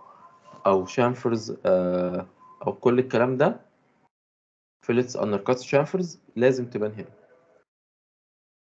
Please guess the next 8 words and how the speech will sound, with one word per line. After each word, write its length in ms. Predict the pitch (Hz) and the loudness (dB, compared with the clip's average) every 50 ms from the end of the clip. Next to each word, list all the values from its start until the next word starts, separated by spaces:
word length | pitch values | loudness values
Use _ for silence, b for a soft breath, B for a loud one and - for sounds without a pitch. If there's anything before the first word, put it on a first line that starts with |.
| _ _ _ _ _ _ | _ _ _ _ _ _
ده 120 | 120 123 127 | -8 -6 -4
كده 240 | 127 143 135 131 127 | -2 0 2 2 0
كان 240 | - 127 127 123 | 0 -2 -4 -4
بالنسبة 460 | 113 113 - 104 113 131 131 - 131 120 | -6 -8 -8 -8 -8 -8 -6 -6 -6 -6
للسؤال 400 | 113 110 - - - - 107 131 | -6 -6 -8 -6 -4 0 0 0
الأولاني. 640 | 131 131 - 113 110 113 113 131 151 160 175 202 202 - _ _ _ _ _ _ _ _ - | 2 2 2 2 2 4 2 2 0 0 -2 -4 -6 -8 _ _ _ _ _ _ _ _ -10
وخلي 340 | 190 - - 135 127 127 117 | -8 -2 0 2 4 4 4
بالك 260 | 120 135 151 147 | 4 4 2 2